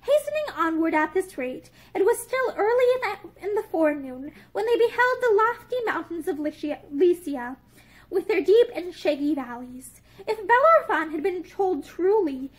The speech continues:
it was in one of those dismal valleys that the hideous Chimera had taken up its abode. Being now so near their journey's end, the winged horse gradually descended with his rider, and they took advantage of some clouds that were floating over the mountain tops,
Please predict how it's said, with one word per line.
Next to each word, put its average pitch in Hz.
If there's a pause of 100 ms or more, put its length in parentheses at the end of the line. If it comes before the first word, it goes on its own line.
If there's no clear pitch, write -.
(140)
it 392
was 480
in 480
one 494
of 440 (180)
those 269
dismal 359
valleys 277
that 294
the 330
hideous 320
Chimera 262
had 269
taken 294
up 254
its 262
abode. 247 (800)
Being -
now 427 (160)
so 330
near 302 (280)
their 311
journey's 311
end, 285 (400)
the 381
winged 494
horse 311
gradually 415
descended 302
with 311
his 330
rider, 254 (260)
and 415
they 494
took 523
advantage 494
of 285
some 320
clouds 302
that 311
were 339
floating 339
over 294
the 311
mountain 311
tops, -